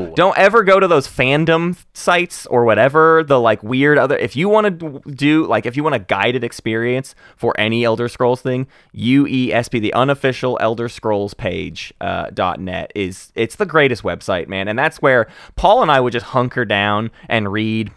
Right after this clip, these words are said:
Speaker 2: even more books, and not even books, sometimes just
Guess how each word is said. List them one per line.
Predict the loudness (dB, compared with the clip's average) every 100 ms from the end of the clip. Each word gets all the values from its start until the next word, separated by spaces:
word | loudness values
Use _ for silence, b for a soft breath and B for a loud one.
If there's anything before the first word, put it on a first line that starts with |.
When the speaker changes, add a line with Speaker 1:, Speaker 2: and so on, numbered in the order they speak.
| _
Speaker 2:
even | -2 0 -2
more | -2 0 -2
books, | 0 0 0 -4
and | -4
not | 0 0
even | 2 0
books, | 2 0 -2 -20 b
sometimes | -4 -2 -2 -2
just | -4